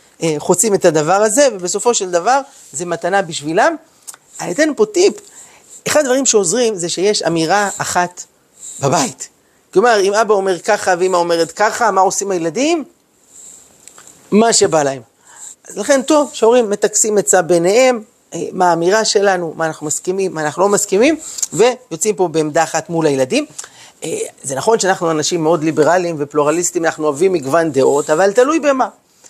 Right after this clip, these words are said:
אם יש דיון על פרשת שבוע, אז אבא יביא את אור החיים הקדוש, אמא תביא את נתיבות שלום, הסבתא תביא את, אה, אה, אה,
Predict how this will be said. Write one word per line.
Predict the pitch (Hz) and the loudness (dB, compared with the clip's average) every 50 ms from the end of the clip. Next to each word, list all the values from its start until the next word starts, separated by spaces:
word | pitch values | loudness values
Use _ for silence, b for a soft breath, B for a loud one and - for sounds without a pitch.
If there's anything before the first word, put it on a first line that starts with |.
| b b b b b b | b b b b b b
אם | 156 202 | 0 2
יש | 220 190 160 156 | 2 2 0 -4
דיון | 151 196 208 226 226 | -4 -2 0 2 2
על | 214 | 2
פרשת | 214 196 170 165 - 196 180 - | 2 0 -2 0 0 -2 -2 0
שבוע, | - 156 139 123 139 139 139 131 | -2 -2 -2 0 0 0 0 2
אז | 135 135 - | 0 0 0
אבא | 143 165 165 165 | 0 0 2 2
יביא | 156 151 143 135 156 156 | 2 2 0 0 -2 -2
את | 147 151 156 | -2 0 0
אור | 143 147 | 0 0
החיים | - - 143 147 151 151 | 0 0 0 0 0 0
הקדוש, | 147 - 147 139 156 160 151 - 151 | 0 -2 -2 0 0 -2 -2 -2 -2
אמא | 143 143 | -4 -4
תביא | 135 - 143 135 143 151 | -2 -2 -2 -2 -2 -4
את | 147 147 | -4 -4
נתיבות | 147 139 143 135 135 156 160 | -6 -6 -6 -4 -4 -4 -2
שלום, | - - 143 156 180 185 185 170 | 0 2 2 4 4 4 2 2
הסבתא | 156 - - 160 156 - - 160 | -2 -2 -2 -2 -2 -2 -2 -2
תביא | - - 156 135 151 165 165 165 | 0 -2 -2 -2 0 0 0 0
את, | 151 - - - B B B B B B | -2 -4 -10 -20 B B B B B B
אה, | 139 143 | -2 2
אה, | 147 147 151 156 156 151 147 147 143 127 135 135 143 135 131 - - | 4 6 6 6 4 4 2 0 0 0 0 0 2 0 0 2 2
אה, | 151 143 147 | 4 4 4